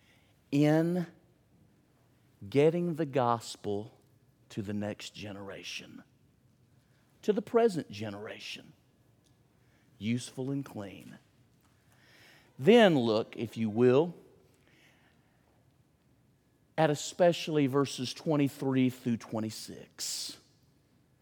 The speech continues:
A servant. To preserve and pass on the baton of faith to the next generation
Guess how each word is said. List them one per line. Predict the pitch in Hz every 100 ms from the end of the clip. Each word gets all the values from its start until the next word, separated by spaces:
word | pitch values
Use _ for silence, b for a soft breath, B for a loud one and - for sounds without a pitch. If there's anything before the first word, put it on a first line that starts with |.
| _ -
A |
servant. | - - 117 101 76 - - - - _ _ _ _ _ _ _ _ _ _ _ _ _ _ _ _ _ _ _ _ _ _ - _ _ _ _ _ _ _
To | - 185
preserve | 160 143 131 208 240 254 262 208
and | 170
pass | - 208 208 208 -
on | 185 185 170 175
the | 151
baton | 127 139 - 185 190 190 185
of | 135
faith | - 190 185 190 202 -
to | 147
the | 120
next | 135 180 196 -
generation | 120 185 175 156 151 147 - 139